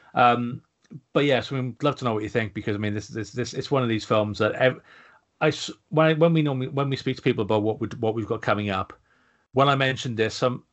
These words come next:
a couple of people go, "What the fuck are you doing that for? Clearly Mario's gonna be better." And other people go,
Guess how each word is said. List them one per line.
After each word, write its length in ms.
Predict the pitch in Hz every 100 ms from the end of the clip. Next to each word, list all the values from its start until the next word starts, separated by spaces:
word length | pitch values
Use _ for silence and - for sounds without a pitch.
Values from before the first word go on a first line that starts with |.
| -
a 140 | 139
couple 240 | - 185 170
of 40 |
people 140 | 147
go, 60 | 135
"What 180 | 180 -
the 100 | 120
fuck 440 | - - 180 170
are 40 | 190
you 60 |
doing 140 | 160 151
that 200 | 165 -
for? 280 | - - - _ _ -
Clearly 360 | - 180 160
Mario's 360 | 117 107 101 92
gonna 100 | 95
be 60 |
better." 160 | 87 92
And 80 | 110
other 100 | 131
people 220 | 143
go, 80 | 120